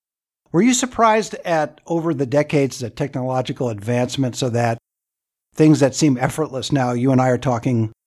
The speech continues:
in two different cities very easily, but in those days, you, well, I think in those days, they,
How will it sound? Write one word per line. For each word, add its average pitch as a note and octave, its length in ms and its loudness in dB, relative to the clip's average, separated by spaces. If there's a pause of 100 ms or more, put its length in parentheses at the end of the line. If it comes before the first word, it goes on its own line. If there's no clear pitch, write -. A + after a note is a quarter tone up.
(640)
in A2+ 340 -8 (120)
two D3 140 -2
different B2 300 -2
cities B2+ 380 0
very A#2+ 300 -2
easily, A#2+ 540 -2
but A2+ 300 -8
in A2 380 -8
those G3+ 280 4
days, B2 440 -2 (420)
you, B2 640 -2 (560)
well, C3 160 0
I A#2+ 120 -2
think G#3+ 200 0
in C3 80 2
those E3+ 220 4
days, B2 200 0
they, A#2 120 -6